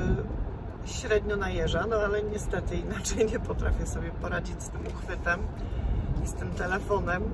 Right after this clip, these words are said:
A potrzebuję go, ponieważ jedziemy na nawigacji. Ponieważ i jak, nie pamiętam jak tam trafić. Więc tak, dzisiaj moim partnerem w pracy jest Matylda,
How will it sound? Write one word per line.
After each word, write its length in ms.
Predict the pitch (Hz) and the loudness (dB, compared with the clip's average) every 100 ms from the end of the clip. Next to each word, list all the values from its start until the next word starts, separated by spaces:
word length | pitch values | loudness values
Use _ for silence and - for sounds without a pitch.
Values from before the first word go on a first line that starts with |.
| - - - - - - - - | -2 -2 -2 -2 -2 0 4 6
A 80 | 220 | 8
potrzebuję 640 | 226 - - 226 240 240 | 6 6 2 6 8 8
go, 140 | 247 | 8
ponieważ 480 | 233 247 247 220 226 | 4 4 4 4 2
jedziemy 360 | 233 240 226 220 | 2 4 4 6
na 120 | 226 | 6
nawigacji. 760 | 233 220 240 269 254 - 208 185 - - - - - | 6 4 4 4 4 2 0 -2 -4 -6 -6 -6 -6
Ponieważ 500 | 185 190 190 185 190 - - - - - - - - - - - - - | -6 -4 -2 -2 -2 -2 -2 -2 -2 -2 -4 -6 -6 -6 -6 -6 -6 -4
i 1080 | - - - - - - - - - - - | -4 -4 -4 -4 -4 -4 -2 -2 -2 -2 -2
jak, 140 | 196 208 - - - | -2 -2 -2 -4 -4
nie 80 | - - | -4 -2
pamiętam 500 | 190 - - - - | -2 -2 -4 -4 -4
jak 180 | - - | -4 -6
tam 140 | - - | -6 -6
trafić. 460 | - - - - - - - - - - - - - | -4 -4 -4 -4 -4 -4 -4 -4 -4 -4 -2 2 4
Więc 300 | 208 202 - | 4 2 0
tak, 240 | - 151 - - - - - - - - - - - - | 2 2 4 4 4 2 -2 -2 -2 -2 -2 -2 -2 -2
dzisiaj 260 | 208 214 208 | -2 -2 0
moim 220 | 202 185 | 0 0
partnerem 560 | 185 185 - 180 175 | 0 0 0 0 0
w 80 | 165 | -2
pracy 360 | - 170 - 160 | 0 0 0 -2
jest 220 | - - | -4 -2
Matylda, 680 | 160 - 147 151 - 151 | -2 0 0 0 0 0